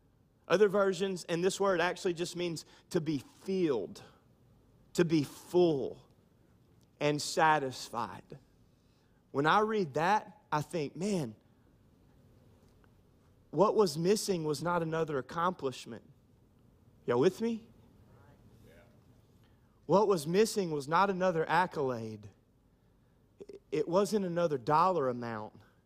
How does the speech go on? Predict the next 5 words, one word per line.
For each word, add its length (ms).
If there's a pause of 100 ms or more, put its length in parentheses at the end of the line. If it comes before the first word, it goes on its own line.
(720)
It 140
wasn't 360
another 320
project 680
completed. 760